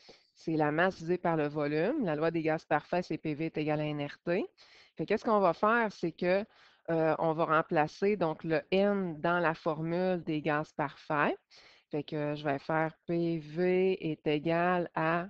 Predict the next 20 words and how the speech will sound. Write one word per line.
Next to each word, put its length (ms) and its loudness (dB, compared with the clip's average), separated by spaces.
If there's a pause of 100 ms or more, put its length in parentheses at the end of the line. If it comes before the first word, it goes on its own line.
là 140 -10
je 80 -8
le 80 -8
fais 180 -8
ici, 220 -10
là, 160 -6 (460)
P 180 -4
V 480 0
est 140 -6
égal 340 2
à 160 0
N 460 2
R 340 -4 (160)
T. 420 2 (540)
Comme 200 -6
ça, 320 0
je 100 -4
remplace 480 0
le 180 -2 (140)
N 560 -2